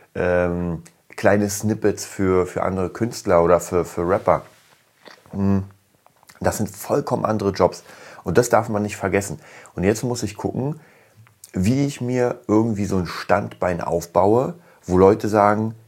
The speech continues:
„In diesem Bereich ist der Typ State of the Art.“ Das,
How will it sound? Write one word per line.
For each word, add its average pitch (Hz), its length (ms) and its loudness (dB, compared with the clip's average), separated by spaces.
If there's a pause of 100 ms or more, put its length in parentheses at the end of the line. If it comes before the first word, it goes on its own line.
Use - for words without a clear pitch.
(100)
„In 170 140 -4
diesem 135 240 -2
Bereich - 520 -2 (680)
ist - 220 -8
der 98 180 4
Typ 98 300 -4 (1300)
State 87 320 -2
of - 80 -8
the - 140 -8
Art.“ - 240 -12 (500)
Das, 90 260 -6